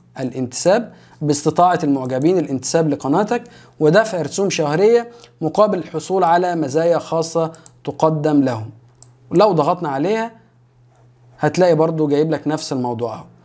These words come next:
بتبدأ تضغط على التعرف على الخطوات التالية، بتلاقي زي ما انت شايف الخطوات اللي انت من خلالها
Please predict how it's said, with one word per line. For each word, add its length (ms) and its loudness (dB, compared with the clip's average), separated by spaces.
بتبدأ 360 2
تضغط 440 0
على 360 2
التعرف 540 -2
على 160 -2
الخطوات 480 -6
التالية، 600 -4
بتلاقي 400 2
زي 140 -2
ما 60 -2
انت 140 -6
شايف 560 -2
الخطوات 720 0
اللي 160 -4
انت 160 -4
من 200 -2
خلالها 560 0